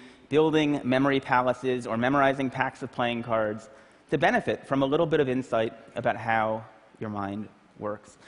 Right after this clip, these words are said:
We often talk about people with great memories as though it were some sort of an innate gift, but that is not the case.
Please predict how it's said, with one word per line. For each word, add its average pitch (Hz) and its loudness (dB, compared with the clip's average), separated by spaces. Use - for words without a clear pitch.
We 175 -4
often 233 0
talk 247 4
about 220 4
people 220 -2
with 196 2
great 175 2
memories 180 2
as 147 -2
though 156 4
it 156 2
were 151 2
some 170 -2
sort 170 -2
of 156 -2
an 143 2
innate 135 0
gift, - -2
but 170 -2
that 175 6
is 180 0
not 160 0
the 147 -8
case. - -4